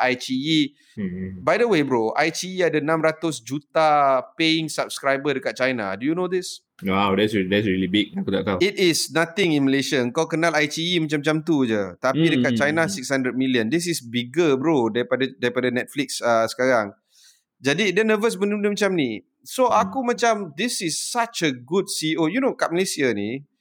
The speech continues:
Speaker 1: C E O kalau kita mention benda baru, C E O, oh, lompat, suka nak try new things, nak try, you know, new item. But
Speaker 2: Growth,
Speaker 1: C E O
Speaker 2: growth.
Speaker 1: Netflix,
Speaker 2: Blue
Speaker 1: if it
Speaker 2: ocean.
Speaker 1: doesn't,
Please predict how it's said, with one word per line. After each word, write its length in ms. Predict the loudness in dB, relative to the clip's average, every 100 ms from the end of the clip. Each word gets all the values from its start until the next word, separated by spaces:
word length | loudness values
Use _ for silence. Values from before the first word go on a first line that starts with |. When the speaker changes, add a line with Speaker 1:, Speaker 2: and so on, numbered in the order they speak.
| _ _ _
Speaker 1:
C 220 | -2 2
E 20 |
O 140 | 2 2
kalau 180 | 2
kita 240 | 0 0 0
mention 320 | 2 0 0
benda 160 | 0 2
baru, 320 | 2 2 0
C 220 | -4 -2
E 20 |
O, 80 | 2
oh, 360 | 4 4 2 0 -4 -12 -14 _ _ _ _
lompat, 480 | -2 -2 0 0 0 -6 -10
suka 480 | -10 -4 -4 -4 _ _ -8
nak 240 | -8 -2
try 320 | 0 2 2
new 220 | 0 -2 0
things, 320 | -2 -2 -6
nak 160 | -6 0
try, 220 | 2 2
you 100 | 0
know, 220 | -2 -4 -6 -4
new 140 | 0
item. 400 | 0 0 -2 -2 -6 _ -20 -20 _ _ _ _ -6
But 220 | -2 4
Speaker 2:
Growth, 100 | 4
Speaker 1:
C 80 | 4
E 20 | 4
O 80 | 4
Speaker 2:
growth. 160 | 4
Speaker 1:
Netflix, 540 | 2 -2 -2 -4 -4 0
Speaker 2:
Blue 260 | 2 4
Speaker 1:
if 80 | 2
it 80 | 0
Speaker 2:
ocean. 60 | 0
Speaker 1:
doesn't, 340 | 2 0 -2